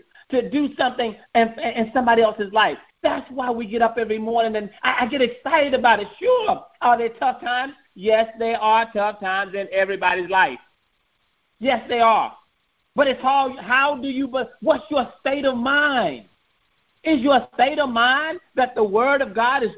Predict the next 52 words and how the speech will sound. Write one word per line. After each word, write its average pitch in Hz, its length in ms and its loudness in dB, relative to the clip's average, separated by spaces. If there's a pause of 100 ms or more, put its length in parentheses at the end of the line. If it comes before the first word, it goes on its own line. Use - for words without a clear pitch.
true? 254 320 -2 (760)
Do 330 100 4
you 320 120 2
believe 262 480 0
it? 370 160 -6 (720)
No 311 220 6
matter 311 240 2
what? 285 280 -8 (580)
No 320 540 0
matter 262 460 -6
what. 294 200 -6
You 339 180 -8
just 262 180 -10
can't 233 180 -10
convince 208 300 -10
me 220 100 -6
that 196 120 -8
the 180 60 -10
word 202 180 0
of 180 60 -4
God 190 200 2
is 175 60 -10
not 180 160 -4
working 202 200 -6
in 175 80 -8
my 170 120 -2
life. 175 240 0
You 247 120 -2
just 240 120 2
can't 220 180 -6
convince 202 340 -2
me 175 120 -8
that. 139 200 -6 (500)
You 294 120 6
can't 277 200 0
convince 233 300 0
me 220 100 -2
there's 208 160 2
a 196 60 -2
negative 214 320 0
thing 208 180 -6
happening 196 280 0
in 196 40 -10
my 190 100 -2
life. 196 260 2
No, 220 80 -2
you 220 140 -8
can't 233 180 -6
convince 262 280 -4
me 202 120 -6
of 165 80 -2
that. 127 200 -2